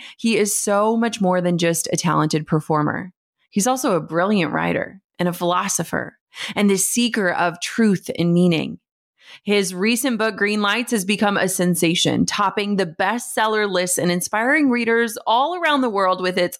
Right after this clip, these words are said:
honest, humorous, and insightful reflections on life and love and the pursuit of happiness. Now, in Green Lights, he shares his personal journey of self-discovery and transformation, from his childhood in Texas to his rise of fame in Hollywood and beyond.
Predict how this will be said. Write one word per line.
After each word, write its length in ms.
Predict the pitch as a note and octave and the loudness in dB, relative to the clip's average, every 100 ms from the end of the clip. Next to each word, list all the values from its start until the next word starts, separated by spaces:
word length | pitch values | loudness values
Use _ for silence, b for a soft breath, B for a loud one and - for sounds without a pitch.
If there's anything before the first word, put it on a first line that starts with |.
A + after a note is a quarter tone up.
| - | 0
honest, 560 | G#3+ F3+ C#3+ - - B B B | 2 0 -4 -6 -6 B B B
humorous, 600 | - B3 G#3 D#3+ E3 - | 0 2 2 0 -2 -4
and 160 | F#3 | -2
insightful 500 | F#3 F#3 G3 F#3+ F#3 | 0 0 -2 -2 0
reflections 640 | E3+ F3 G3+ G3 - E3 E3 | 0 0 -2 -2 -2 0 0
on 220 | D#3+ D#3+ B B | -2 -4 B B
life 460 | B3 B3 E3+ - - | 0 0 -2 -4 -6
and 240 | F#3+ F#3+ G3+ | -2 0 0
love 480 | A3+ A#3 F#3+ E3+ - | 0 2 0 -2 -4
and 320 | F3+ F3 - | -2 -2 -4
the 80 | F#3+ | -2
pursuit 380 | G3+ - A#3+ | 0 0 0
of 80 | G#3 | 0
happiness. 720 | G#3 G#3+ G#3+ F3 - - - _ _ _ B B | 2 0 0 -2 -2 -8 -14 _ _ _ B B
Now, 140 | A3 G#3+ | -2 0
in 140 | G#3 | 0
Green 300 | F#3+ D#4 F#4 | 0 0 0
Lights, 300 | D4 F#3 F#3 | 0 0 -2
he 140 | A3+ G#3+ | -2 0
shares 260 | A3 G#3+ | 2 2
his 160 | G#3 G3 | 0 -4
personal 540 | - B3+ C#4+ D#4+ C#4 | -2 -2 0 0 0
journey 320 | G3+ F#3+ G3 | 2 2 2
of 120 | E3+ F3 | 0 -2
self-discovery 800 | - G3 G3 G3 - F3 E3+ E3+ | -2 -2 -2 -2 -2 -2 0 0
and 80 | |
transformation, 880 | E3+ E3 D#3 - D#3+ D#3+ - - - B B B | 0 -2 -2 0 2 2 0 -2 -6 B B B
from 160 | F3+ E3+ | 0 0
his 180 | D#3+ | -2
childhood 540 | - A3 G#3+ G#3+ A3 G3 | -4 0 0 2 0 0
in 100 | F3 | 0
Texas 600 | - G3+ - G3+ G3 - | 0 -2 0 0 0 0
to 140 | - | 0
his 200 | E3 D#3+ | 0 0
rise 340 | F3 G3+ A#3 A3+ | 0 2 2 0
of 160 | A3 | -6
fame 380 | A3+ G#3+ G#3+ G#3+ | -2 -2 0 0
in 100 | F#3 | 0
Hollywood 600 | F3+ G3+ G3 G3+ G3 G3+ | -2 0 0 0 0 0
and 120 | F#3 | 0
beyond. 560 | E3+ E3+ F3 F3 F#3+ F#3+ | 0 0 2 0 -2 -8